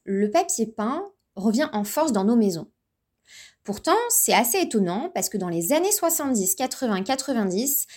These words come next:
il n'était pas du tout utilisé de la même manière dont on l'utilise aujourd'hui. À cette époque, si vous vous souvenez bien,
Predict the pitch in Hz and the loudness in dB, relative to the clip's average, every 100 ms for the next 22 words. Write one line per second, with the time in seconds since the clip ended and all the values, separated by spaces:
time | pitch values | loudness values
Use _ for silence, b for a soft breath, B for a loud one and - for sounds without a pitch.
0 | B 214 214 214 220 196 190 320 - 440 | B 0 2 2 2 0 -2 -6 -6 -6
1 | 302 294 294 262 277 190 170 226 330 285 | -4 -2 0 2 4 4 4 2 2 0
2 | 233 214 302 233 185 185 190 - 226 330 | 0 0 0 -4 -4 -4 -2 -2 0 -2
3 | - - 285 220 165 - - _ _ _ | -2 -4 0 0 -2 -8 -14 _ _ _
4 | _ _ _ _ _ _ _ B B B | _ _ _ _ _ _ _ B B B
5 | B B B _ - 233 311 320 240 220 | B B B _ 2 4 4 4 2 4
6 | 294 - - - _ - 202 190 175 - | 0 -2 -12 -14 _ -8 -4 -2 -2 2
7 | 381 277 196 165 160 240 | 2 4 2 0 -4 -6